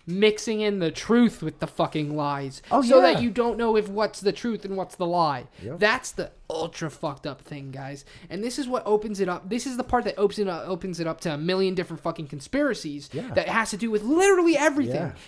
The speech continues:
Speaker 1: Goes down to ghosts, cryptids, whatever the fuck you wanna talk about, whether you have fucking believe it or not,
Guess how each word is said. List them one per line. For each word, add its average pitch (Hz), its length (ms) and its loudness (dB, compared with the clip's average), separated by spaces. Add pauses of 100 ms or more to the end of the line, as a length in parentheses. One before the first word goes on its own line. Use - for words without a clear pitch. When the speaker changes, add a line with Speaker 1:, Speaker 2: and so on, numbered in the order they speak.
Speaker 1:
Goes 226 200 2
down 220 180 -2
to 165 60 -4
ghosts, 226 580 0 (260)
cryptids, 262 600 -2 (100)
whatever 294 300 6
the 247 80 -2
fuck 294 280 -2
you 247 100 -2
wanna 233 140 -2
talk 254 220 -2
about, 190 220 -6
whether 220 180 -2
you 214 140 -2
have 165 100 -8
fucking 226 440 -6
believe 190 360 -4
it 311 60 -4
or 320 80 -4
not, 247 400 -6